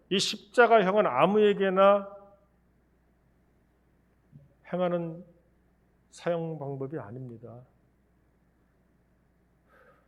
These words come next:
로마 시민권자들은 반역죄만 저지르지 않는다면 절대로 이 십자가형을 행하지 않았어요.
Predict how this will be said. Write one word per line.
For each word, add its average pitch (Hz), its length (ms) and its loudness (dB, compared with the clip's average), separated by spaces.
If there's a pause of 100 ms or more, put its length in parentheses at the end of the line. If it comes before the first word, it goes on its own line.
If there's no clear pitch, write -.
(140)
로마 185 300 4
시민권자들은 190 1080 -2 (1300)
반역죄만 202 600 2
저지르지 170 480 -4
않는다면 139 760 -10 (240)
절대로 190 1000 -2
이 160 160 -8
십자가형을 160 880 -6 (1500)
행하지 143 240 -8
않았어요. 113 480 -14